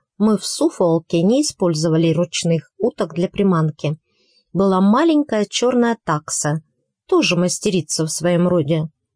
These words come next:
Существо, наделённое в одинаковой мере завидными преимуществами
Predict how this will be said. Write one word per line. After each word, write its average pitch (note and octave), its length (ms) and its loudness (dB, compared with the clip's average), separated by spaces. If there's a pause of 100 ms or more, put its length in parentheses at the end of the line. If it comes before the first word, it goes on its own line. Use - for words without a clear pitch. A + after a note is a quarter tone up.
Существо, G3 760 -2
наделённое F#3+ 680 2
в E3 40 -2
одинаковой F#3+ 580 0
мере F#3+ 300 2
завидными E3+ 600 0
преимуществами E3+ 1160 0